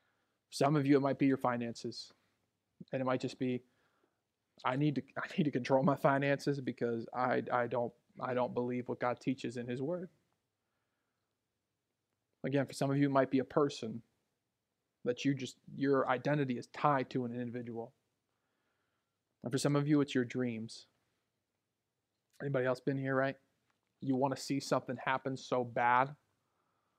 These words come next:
You know, I believe it's Proverbs. I believe it's Proverbs. Solomon writes, "Hope deferred makes the heart sick." And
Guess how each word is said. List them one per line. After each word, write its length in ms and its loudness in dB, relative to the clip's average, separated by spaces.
You 100 -8
know, 240 -8
I 60 -4
believe 160 4
it's 120 0
Proverbs. 880 4
I 40 -8
believe 180 0
it's 100 -8
Proverbs. 720 0
Solomon 360 2
writes, 440 -4
"Hope 260 4
deferred 380 2
makes 240 -2
the 80 -2
heart 280 4
sick." 440 -2
And 140 -10